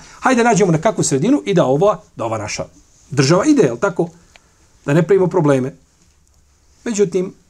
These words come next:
je li tako, uzvišen Allah je učvrstio srce poslanika, sallallahu alaihi wa alihi wa sallam. Pa je bio najpotpunije, najpotpunijeg jekina, ubjeđenja – i najspremniji da podnese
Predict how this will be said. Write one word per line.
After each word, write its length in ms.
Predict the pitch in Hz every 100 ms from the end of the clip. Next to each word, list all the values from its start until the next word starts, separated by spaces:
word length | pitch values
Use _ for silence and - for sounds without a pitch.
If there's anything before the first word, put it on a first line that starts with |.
| _ _ _ _ _ _ _ -
je 60 |
li 100 | 123
tako, 400 | 120 151 151 135 - - _ - - -
uzvišen 380 | 147 139 - 117
Allah 220 | 127 131
je 80 | 117
učvrstio 400 | 110 135 - -
srce 280 | - - 107
poslanika, 580 | - - 120 147 151 -
sallallahu 720 | - - 120 117 135 131 135 151 - - - - - -
alaihi 340 | - 110 117 113
wa 120 | 110
alihi 200 | 113 120
wa 80 | 107
sallam. 380 | - 131 107 - - - - - - - - - - - - - - - - - - -
Pa 100 | 120
je 100 | 113
bio 340 | 139 170 151 147 -
najpotpunije, 720 | 160 160 151 - - 143 143 -
najpotpunijeg 840 | 156 156 131 - 151 151 131 117
jekina, 480 | 117 - 143 147 131
ubjeđenja – 680 | 117 120 107 117 131 123 - - - - - - - - - -
i 260 | 165 156 139 - - - - -
najspremniji 920 | 151 208 285 170 - 208 277 302 285 208
da 100 | 190
podnese 760 | - 175 190 233 - 285 277